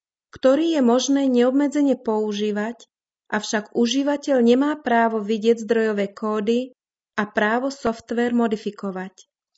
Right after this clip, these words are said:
Shareware software je software,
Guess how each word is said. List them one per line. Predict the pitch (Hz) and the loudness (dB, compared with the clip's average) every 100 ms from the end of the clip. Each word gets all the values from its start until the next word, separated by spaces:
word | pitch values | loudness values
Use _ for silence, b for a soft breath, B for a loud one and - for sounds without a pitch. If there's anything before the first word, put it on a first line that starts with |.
| _ | _
Shareware | - - 240 247 269 277 277 | -12 0 2 4 2 0 -2
software | - 247 240 - 208 202 196 214 _ _ _ _ _ _ - | -2 -4 -4 -10 -6 -6 -6 -12 _ _ _ _ _ _ 0
je | 226 220 | 0 0
software, | - 214 208 - 214 214 240 269 | -4 -6 -6 -8 -4 -2 -4 -6